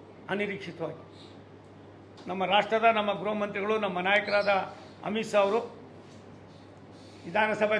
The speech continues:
ಚುನಾವಣೆ ಮುಂಚಿತವಾಗಿ ನನ್ನ ಮನೆಗೆ ಬಂದು ಒಂದು ಸೂಚನೆ ಕೊಟ್ಟರು. ನಾನು ಒಂದು ಕಡೆ ನಿಂತ್ಕೊಂಡೆ, ಅಶೋಕ್ ಒಂದು ಕಡೆ ನಿಂತ್ಕೊಂಡ್ರು. ನಾನು ಅದನ್ನು ತುಂಬ ತೀಕ್ಷ್ಣವಾಗಿ ತೆಗೆದುಕೊಂಡು ಚುನಾವಣೆ ಆಯಿತು.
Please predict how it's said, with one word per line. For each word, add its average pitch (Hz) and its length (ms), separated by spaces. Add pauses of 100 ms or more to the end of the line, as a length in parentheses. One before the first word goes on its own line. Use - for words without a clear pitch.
ಚುನಾವಣೆ 202 400
ಮುಂಚಿತವಾಗಿ 196 540
ನನ್ನ 175 220
ಮನೆಗೆ 185 260
ಬಂದು 180 200 (1120)
ಒಂದು 190 180
ಸೂಚನೆ 226 280 (100)
ಕೊಟ್ಟರು. 190 220 (1300)
ನಾನು 202 220
ಒಂದು 202 140
ಕಡೆ 202 200
ನಿಂತ್ಕೊಂಡೆ, 190 380
ಅಶೋಕ್ 190 260
ಒಂದು - 120
ಕಡೆ 185 180
ನಿಂತ್ಕೊಂಡ್ರು. 185 420 (720)
ನಾನು 202 240
ಅದನ್ನು 202 280 (120)
ತುಂಬ 226 160 (160)
ತೀಕ್ಷ್ಣವಾಗಿ 233 580
ತೆಗೆದುಕೊಂಡು 196 480
ಚುನಾವಣೆ 196 380
ಆಯಿತು. 196 220